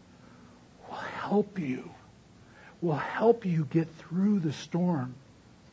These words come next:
You won't get angry at Him. You won't flee from Him.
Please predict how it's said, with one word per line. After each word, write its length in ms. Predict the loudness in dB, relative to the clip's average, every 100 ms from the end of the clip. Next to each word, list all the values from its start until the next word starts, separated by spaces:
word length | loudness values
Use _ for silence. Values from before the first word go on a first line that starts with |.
| -20 -20 -20 -20 -20 -20 -20 -20 -20 -20 -20 -20 -20 -20 -2 6
You 100 | 10
won't 220 | 10 10
get 140 | 6 6 0
angry 640 | 6 6 6 4 4 2
at 60 | 0
Him. 320 | 0 -2 -2 -6 -16 -20 -20 -20 -20 -20 -18 -16 4
You 180 | 10 12
won't 400 | 12 12 12 10 -10 -16 -16 4
flee 340 | 12 12 12 12
from 300 | 10 2 4
Him. 420 | 6 6 2